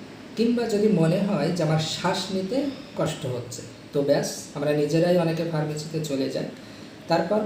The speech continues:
মন্টিলুকাস্ট গ্রুপের ঔষধ কিনে খাওয়া শুরু করে দিই। তো যাই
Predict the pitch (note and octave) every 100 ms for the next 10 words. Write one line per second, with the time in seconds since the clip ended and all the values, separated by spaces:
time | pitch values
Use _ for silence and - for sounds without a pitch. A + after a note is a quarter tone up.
0 | F3 F3+ F#3 A3 G#3+ G#3+ E3+ E3 E3 F#3
1 | C#3+ C#3+ F3 - D3+ D3 C4 - - -
2 | - C#3+ - C#3 A#2 - A#2 - A#2 -
3 | - - - - - - - - - -
4 | E3+ F#3 G#3+